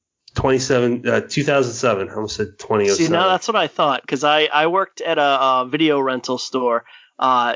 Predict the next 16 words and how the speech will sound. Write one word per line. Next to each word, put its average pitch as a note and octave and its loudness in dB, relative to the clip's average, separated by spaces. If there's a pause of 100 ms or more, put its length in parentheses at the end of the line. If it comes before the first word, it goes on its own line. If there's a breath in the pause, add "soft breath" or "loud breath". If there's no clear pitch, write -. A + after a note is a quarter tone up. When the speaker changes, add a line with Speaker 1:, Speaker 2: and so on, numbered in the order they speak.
(100)
Speaker 2:
in C3 0
right C#3 0
around C#3+ 2
that C3 -2
time. C#3+ 2
And, B2+ -2
you D#3 2
know, C#3+ 4
I, C#3+ 4
I C#3+ 2
remember C#3+ 2
seeing F3+ 0
it. C3 0
And C#3 -2 (340 loud breath)
I E3+ 0
think, C#4 -4